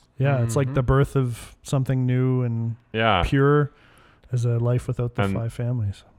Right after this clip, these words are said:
Speaker 3: Yeah.
Speaker 1: Oh,
Speaker 3: And
Speaker 1: and
Speaker 3: then they all get
Speaker 1: Jesus,
Speaker 3: whacked.
Speaker 1: we didn't even talk about Vegas and Mo Green.
Speaker 2: Jesus Christ, that's right. Fucking stupid Fredo again.
Speaker 3: Yeah,
Speaker 1: Yeah.
Speaker 3: f-, always Fredo.
Speaker 1: Banging cocktail waitresses two at a time.
Speaker 3: See, that
Speaker 2: Fredo
Speaker 3: seems like Sonny's move.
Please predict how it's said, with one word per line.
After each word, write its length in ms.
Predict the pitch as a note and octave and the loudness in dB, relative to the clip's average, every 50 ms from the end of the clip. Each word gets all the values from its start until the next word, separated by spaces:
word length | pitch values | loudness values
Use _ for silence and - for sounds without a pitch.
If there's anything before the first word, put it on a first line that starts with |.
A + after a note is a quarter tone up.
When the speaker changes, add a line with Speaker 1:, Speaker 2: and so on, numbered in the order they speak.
| _ _ _ _ | _ _ _ _
Speaker 3:
Yeah. 260 | F2+ F2 F2 F2+ - - - - _ _ _ - - _ _ - | -4 -2 -2 -2 -4 -6 -10 -20 _ _ _ -20 -20 _ _ 0
Speaker 1:
Oh, 160 | D#3 D#3+ D#3 | 2 4 4
Speaker 3:
And 120 | C#3+ C#3 - | 4 4 2
Speaker 1:
and 140 | G2 F#2+ - | 0 0 -4
Speaker 3:
then 80 | - - | -8 -10
they 120 | - E2+ | -8 -6
all 200 | D#2 D2+ D#2+ F#2+ | -6 -4 -4 -4
get 140 | F#2+ G#2+ - | -4 -2 0
Speaker 1:
Jesus, 280 | - F#3 G#3 F#3+ D#3+ - | 2 2 4 2 2 0
Speaker 3:
whacked. 120 | D#3+ - D3+ | 0 0 0
Speaker 1:
we 80 | D3+ | 0
didn't 120 | D#3+ F3 F3 | 2 2 2
even 140 | E3 D#3+ | 2 0
talk 280 | - - D3 D3+ D#3 - | 0 2 0 0 0 0
about 200 | E3+ D3 C#3+ B2+ | 0 2 2 2
Vegas 440 | A2 B2 C3 D3+ D3+ C#3 A#2+ - - | 2 0 0 2 2 0 -2 -2 -2
and 120 | B2 A#2+ | -2 0
Mo 180 | A#2+ B2+ C#3 C3 | 2 2 2 2
Green. 460 | A#2 B2 C3+ D#3+ D#3+ C3+ G#2 F#2+ F#2+ - - _ - - _ _ _ _ _ _ | 2 2 2 4 4 2 2 0 -4 -6 -14 _ -20 -20 _ _ _ _ _ _
Speaker 2:
Jesus 460 | - C#3 E3 G3 F3 G#2+ - D2+ - - | -6 -4 -4 -4 -4 -6 -10 -16 -20 -10
Christ, 300 | - D3 D#3 D3 - - | -4 -4 -4 -4 -4 -6
that's 180 | G#2 - - | -10 -6 -2
right. 240 | C#3 E3+ E3 G#2+ - - - - - - A2+ | 0 0 0 -2 -6 -10 -18 -20 -20 -20 -14
Fucking 440 | - - C#3 D3+ - D3 C3 A#2 - _ | -6 -4 -4 -2 -2 -4 -6 -6 -8 _
stupid 460 | - - - - - - - F3 D#3 | -6 6 10 10 10 10 10 6 4
Fredo 500 | - - - D#3+ E3+ G3+ G#3 D#3 A2 F#2+ | 2 2 2 2 2 2 2 0 0 0
again. 300 | F2+ - F#2 E2+ D2+ D2 - - _ - - | -2 -6 -8 -10 -12 -14 -18 -20 _ -14 -4
Speaker 3:
Yeah, 120 | - C#3 D3 - A#2+ | 2 2 4 6 6
Speaker 1:
Yeah. 60 | A#2+ A#2 G#2 - | 4 4 2 -2
Speaker 3:
f-, 120 | - - - | -8 -6 -2
always 400 | A2+ A#2+ C3+ D#3 E3+ D#3+ - - | 2 4 4 4 4 0 -2 -4
Fredo. 260 | - C#3+ C#3 C#3 D#3 | -2 0 4 6 6
Speaker 1:
Banging 320 | F#3+ A3 A#3+ B3 B3 A3 | 8 8 8 6 4 4
cocktail 500 | - G3+ A#3+ C4 - - A#3+ A#3+ A#3+ A3+ | 4 4 2 2 6 6 8 8 10 10
waitresses 480 | A#3 A#3+ B3 A#3 B3+ A#3+ - B3+ C4 - | 10 8 8 6 2 2 4 2 2 2
two 220 | - - A#3 C4+ D4+ | 6 8 10 10 10
at 60 | D#4 | 8
a 40 | C#4 | 6
time. 600 | - - A#3 C4+ E4 E4+ D#4 B3+ F#3+ C#3 G#2 G2+ - | 4 2 2 2 2 0 2 2 2 0 0 -2 -4
Speaker 3:
See, 140 | - - | -4 0
that 200 | C3 D3 D#3 D#3 | 4 6 6 6
Speaker 2:
Fredo 160 | A3 A3+ G#3 F3+ | 6 4 2 0
Speaker 3:
seems 240 | D#3+ E3 E3 D3+ C#3+ | 0 0 -2 0 0
like 180 | E3 D#3 A#2 | 0 0 0
Sonny's 500 | - - - - B2+ C3 C#3+ D3 B2+ G2+ G2 | -4 -8 0 2 2 2 2 2 -2 -2 -2
move. 400 | F#2+ F2 E2 D#2+ D#2 D2+ D#2 | -4 -4 -4 -6 -8 -10 -12